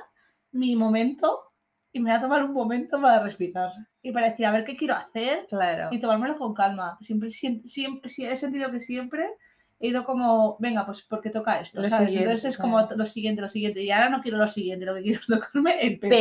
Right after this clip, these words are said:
Speaker 2: Pero, ¿y si te, y si cuando se te vaya a terminar tal, te ofrecen directamente otra cosa, qué harías?
Speaker 1: Sí, lo cogería,
Speaker 2: Ah,
Speaker 1: ¿sabes?
Speaker 2: entonces seguirías en el río.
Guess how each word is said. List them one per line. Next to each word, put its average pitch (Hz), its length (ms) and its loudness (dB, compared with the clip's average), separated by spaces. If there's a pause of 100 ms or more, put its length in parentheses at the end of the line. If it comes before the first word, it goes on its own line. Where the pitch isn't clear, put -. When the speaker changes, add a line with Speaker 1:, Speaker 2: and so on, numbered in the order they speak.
(140)
Speaker 2:
Pero, 254 140 2
¿y 226 60 4
si 247 200 -2
te, 220 340 8
y 226 100 0
si 220 260 -2
cuando 208 340 4
se 214 140 0
te 208 140 -2
vaya 208 180 4
a 214 60 2
terminar 247 640 0
tal, 208 220 2
te 196 120 0
ofrecen 226 420 -4
directamente 233 480 -2
otra 220 160 0
cosa, 214 240 -2
qué 226 100 -2
harías? 185 400 -2
Speaker 1:
Sí, 254 100 -2
lo 226 120 4
cogería, 226 600 0
Speaker 2:
Ah, 233 200 0
Speaker 1:
¿sabes? 220 360 0
Speaker 2:
entonces 180 180 -4
seguirías 175 380 -4
en 185 100 -10
el 170 100 -10
río. 180 320 -12